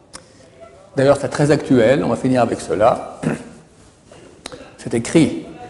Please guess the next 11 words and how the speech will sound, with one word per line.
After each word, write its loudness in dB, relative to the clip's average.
qu'à 2
la 4
fin 2
des 6
temps, 2
deux 4
tiers 4
du 4
monde 2
va 4
disparaître. -6